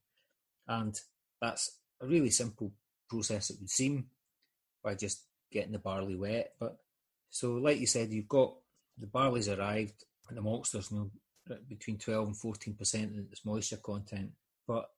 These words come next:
in two or three days' time, assuming it's passed all those magical tests, that, that moisture content is gonna be up there about forty-five percent. But again,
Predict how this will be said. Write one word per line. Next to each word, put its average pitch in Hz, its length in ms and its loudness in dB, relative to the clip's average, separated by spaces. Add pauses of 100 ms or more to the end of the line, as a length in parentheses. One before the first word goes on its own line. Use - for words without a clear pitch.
(240)
in 117 100 -4
two 147 200 4
or 131 40 6
three 107 220 0
days' 107 320 0
time, 104 460 -2 (500)
assuming 117 320 -2
it's 98 100 -6
passed 104 320 -2
all 101 160 0
those 101 240 -4
magical 98 480 -6
tests, 104 640 -6 (540)
that, 117 180 -4 (100)
that 117 200 -2
moisture 107 340 0
content 110 460 -4
is 104 80 -12
gonna 104 200 -4
be 95 200 -2
up - 180 -8
there 98 220 -2
about 92 240 -6 (560)
forty-five 101 580 -4
percent. 117 400 -4 (400)
But 107 120 -4
again, 131 460 2